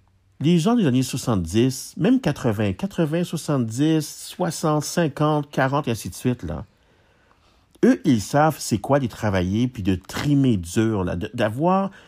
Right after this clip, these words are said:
un environnement de travail qui est pas évident. Tu fais ce que t'as à faire, t'as des responsabilités. Même si t'aimes pas ton job, tu restes dans ton job parce que tu sais que t'as des responsabilités. La réalité est telle que moi-même, je le sais, je suis directeur gestionnaire, ça fait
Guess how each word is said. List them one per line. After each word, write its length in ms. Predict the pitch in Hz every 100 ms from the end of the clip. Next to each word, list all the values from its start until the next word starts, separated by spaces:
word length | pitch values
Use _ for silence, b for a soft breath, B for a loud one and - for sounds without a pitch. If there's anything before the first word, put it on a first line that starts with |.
| B -
un 100 | 113
environnement 520 | 117 143 151 131 139
de 60 | 156
travail 500 | - 98 98 123 143
qui 120 | -
est 40 |
pas 260 | 87 - 180
évident. 520 | 175 139 101 95 110 b b b b b b b
Tu 160 | - 107
fais 200 | 95 196
ce 80 | 202
que 60 |
t'as 180 | 170 143
à 60 | 113
faire, 140 | 143
t'as 80 | 147
des 100 | 113
responsabilités. 800 | 107 156 175 156 135 123 90 147
Même 140 | 160
si 120 | 180 -
t'aimes 200 | 135 113
pas 160 | 180
ton 240 | 175 139 98
job, 320 | 107 139 151
tu 100 | -
restes 200 | 101 151
dans 100 | 175
ton 240 | 156 117
job 220 | 98 131 147
parce 160 | 110
que 60 | 110
tu 60 |
sais 120 | - 139
que 60 |
t'as 40 | 107
des 80 |
responsabilités. 800 | 98 95 95 90 85 78 76 76 67 b b b b b b b b _ _ _
La 100 | -
réalité 640 | 110 113 110 95 180 220 -
est 240 | 104 85 -
telle 360 | 117 123 220 214 _
que 80 | -
moi-même, 400 | 90 98 104 120
je 100 | 92
le 80 | 85
sais, 260 | - 117
je 100 | 175
suis 160 | 127 92
directeur 420 | 85 92 90 107
gestionnaire, 520 | 101 90 - 98 92 120
ça 100 | -
fait 340 | - 95 80